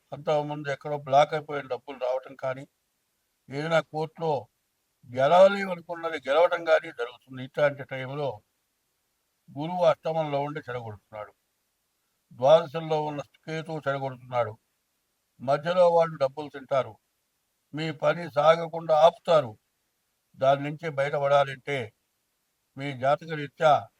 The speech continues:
ఉన్న గ్రహాల దోషాలకి తగినటువంటి ఉపశమనం చేసుకుంటే మీకు ఎదురంటూ లేదు. ఈ రాశి వాళ్ళు ఎంత మంచి పనులు చేస్తారో అంత బాగుపడతారు. ఈ రాశి వాళ్ళు "అలంకార ప్రియో విష్ణు, అభిషేక ప్రియో రుద్ర" అన్నారు.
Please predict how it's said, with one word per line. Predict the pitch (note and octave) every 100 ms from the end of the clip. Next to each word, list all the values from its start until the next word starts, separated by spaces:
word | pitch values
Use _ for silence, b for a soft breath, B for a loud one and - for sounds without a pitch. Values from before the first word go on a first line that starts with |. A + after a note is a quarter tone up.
| _ _ _ _ _ _ _
ఉన్న | C3 D#3+ F3
గ్రహాల | D#3+ D#3 E3 F3 E3
దోషాలకి | D#3 E3 E3 E3 E3 D#3+
తగినటువంటి | D3 D#3+ F3 E3+ E3+ E3+ F3
ఉపశమనం | D3+ D#3 D#3+ E3+ D#3+ D#3+
చేసుకుంటే | D3+ - D3+ C#3+ E3+ F3 C3 - _ _ _ _ _ _ _ _ _ -
మీకు | C#3 F#3+ A3+ A3
ఎదురంటూ | G#3 D#3+ F3+ F#3 F3 F3+
లేదు. | D#3 C3+ A#2+ - _ _ _ _ _ _ _ _ _ C3
ఈ | D3
రాశి | D3+ C#3+ E3+
వాళ్ళు | F3+ F#3+ E3+
ఎంత | D3+ D#3
మంచి | D#3 C3+ C#3+ D#3+
పనులు | E3 E3 D3+
చేస్తారో | D3 - D3 D3
అంత | C3+ A#2+ D3+
బాగుపడతారు. | C3+ A#2+ C#3 C3 A#2+ - A#2 G#2 _ _ _ _ _ _ _ _ _ _ -
ఈ | C3+
రాశి | C3+ C#3+ D3+
వాళ్ళు | E3+ F3+ D#3+ A#2 _ _ _ _ _ _ _ _ _
"అలంకార | B2 D3+ G3+ G3+ G#3 G3 F#3
ప్రియో | - F3 E3+
విష్ణు, | E3 D3 - D3+ F3+
అభిషేక | F#3 C#3+ C#3 F3 F3
ప్రియో | E3+ - D#3 D#3
రుద్ర" | D3+ C3+ D#3+
అన్నారు. | C#3 D3 C3 B2 A2